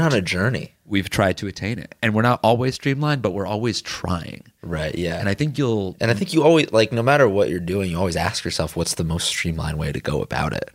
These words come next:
Speaker 1: Right. You always wanna take a beat and be like, "Am I being streamlined? Is
Speaker 2: Yeah.
Speaker 1: this streamlined?" And we find ourselves not being streamlined all the time. I
Speaker 2: Totally, yeah. It's like a, we make jokes about it. Nobody's ever perfectly streamlined.
Speaker 1: No, I,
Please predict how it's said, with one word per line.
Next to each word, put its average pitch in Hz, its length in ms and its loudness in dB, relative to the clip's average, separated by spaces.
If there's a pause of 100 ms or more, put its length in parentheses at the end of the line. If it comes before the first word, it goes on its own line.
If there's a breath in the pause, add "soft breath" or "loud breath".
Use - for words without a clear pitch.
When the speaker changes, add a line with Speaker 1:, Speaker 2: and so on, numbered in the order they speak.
(180)
Speaker 1:
Right. 110 340 0
You 104 180 4
always 131 300 4
wanna 127 140 0
take 98 260 2
a 90 60 -4
beat 82 300 -12
and 85 100 -12
be 82 100 -6
like, 82 300 -8
"Am 92 160 0
I 82 80 0
being 80 240 -4
streamlined? 58 580 -12 (140)
Is 87 160 2
Speaker 2:
Yeah. 80 100 2
Speaker 1:
this - 100 0
streamlined?" - 400 -10
And 104 120 0
we 120 80 4
find 147 240 2
ourselves 92 360 0
not 87 200 -4
being 85 140 -10
streamlined 80 600 -6 (240)
all 85 220 0
the 80 80 -10
time. 85 280 -6
I 92 100 -4
Speaker 2:
Totally, 92 440 4
yeah. - 280 2 (460 soft breath)
It's 127 180 2
like 123 140 4
a, 92 180 2
we 110 140 2
make 101 260 -2
jokes 92 320 0
about - 320 -4
it. 53 100 -6
Nobody's 85 420 0
ever 73 240 -6
perfectly - 520 -6
streamlined. - 640 -4 (100)
Speaker 1:
No, - 240 -8 (160)
I, 107 240 0